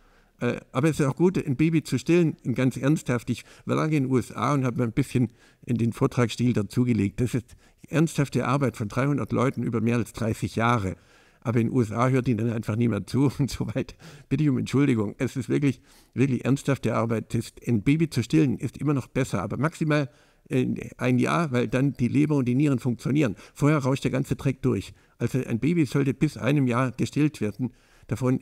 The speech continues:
ist viel besser als jedes Nestle Milchpulver, aber nicht drüber raus.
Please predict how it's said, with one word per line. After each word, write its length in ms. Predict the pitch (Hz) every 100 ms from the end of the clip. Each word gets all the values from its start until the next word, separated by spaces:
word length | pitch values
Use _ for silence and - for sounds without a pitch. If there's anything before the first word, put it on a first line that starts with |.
| -
ist 160 | - -
viel 180 | 180 190
besser 260 | 151 -
als 160 | 127 -
jedes 260 | 151 139 131
Nestle 320 | 127 - 120
Milchpulver, 560 | 113 107 - 110 110
aber 120 | 123 170
nicht 200 | 180 -
drüber 160 | 165
raus. 360 | 127 95 -